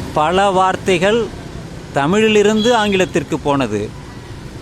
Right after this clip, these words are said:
நம்ப முடியுமா? நிச்சயமாக நீங்க நம்பித்தான் ஆக வேண்டும். பல எழுத்துக்கள் தமிழிலிருந்து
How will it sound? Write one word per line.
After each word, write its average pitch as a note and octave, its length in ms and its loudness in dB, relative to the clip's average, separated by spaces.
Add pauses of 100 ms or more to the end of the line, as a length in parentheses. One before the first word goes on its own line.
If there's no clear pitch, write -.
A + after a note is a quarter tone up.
(160)
நம்ப E3+ 260 0
முடியுமா? D3 580 2 (840)
நிச்சயமாக F#3 560 0
நீங்க E3 320 2
நம்பித்தான் D#3+ 420 2
ஆக D#3+ 220 2
வேண்டும். B2+ 380 0 (800)
பல F#3 280 2
எழுத்துக்கள் D#3+ 640 2 (140)
தமிழிலிருந்து D#3 880 0